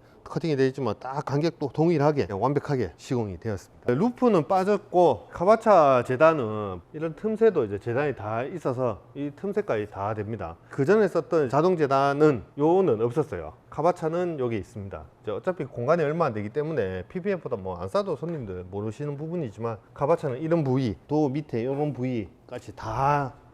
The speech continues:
재단을 할 때 싹 다 재단을 하기 때문에 다 시공을 합니다. 스페어 타이어 커버,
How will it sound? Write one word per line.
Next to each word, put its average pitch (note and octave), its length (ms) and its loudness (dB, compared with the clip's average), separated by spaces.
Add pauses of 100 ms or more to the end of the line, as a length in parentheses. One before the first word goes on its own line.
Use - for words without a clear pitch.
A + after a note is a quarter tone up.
(140)
재단을 G3+ 360 6
할 A3 140 6
때 F#3 100 2
싹 F3 240 -8
다 F3+ 120 4
재단을 G3 380 4
하기 A#3 160 0
때문에 A#2 760 -2
다 - 280 -8
시공을 F#3+ 380 -2
합니다. E3+ 340 -2 (160)
스페어 F#3+ 440 2
타이어 G3 460 4
커버, C#3 640 2